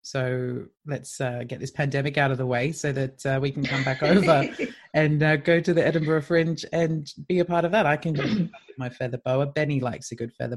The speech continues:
Speaker 1: boa. So we'll be, uh,
Speaker 2: I bet he does.
Speaker 1: Ooh, yes. We'll be there with, uh, bells on. And, um, what about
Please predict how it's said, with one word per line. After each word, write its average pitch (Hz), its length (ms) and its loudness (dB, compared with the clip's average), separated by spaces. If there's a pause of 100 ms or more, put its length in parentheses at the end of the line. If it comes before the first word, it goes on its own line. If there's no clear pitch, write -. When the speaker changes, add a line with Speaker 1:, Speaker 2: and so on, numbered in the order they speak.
Speaker 1:
boa. - 260 -10
So 143 220 -8
we'll 151 80 -4
be, 139 240 -2
uh, 123 160 -4 (420)
Speaker 2:
I 190 100 -2
bet 170 260 -2
he 233 140 0
does. 175 520 -2
Speaker 1:
Ooh, 240 140 -2 (160)
yes. 110 520 -4
We'll 175 140 2
be 160 160 2
there 165 220 6
with, 139 200 2
uh, 147 180 2
bells 165 360 0
on. 131 360 -2 (420)
And, 202 400 6
um, 202 420 4
what 254 140 6
about 254 600 4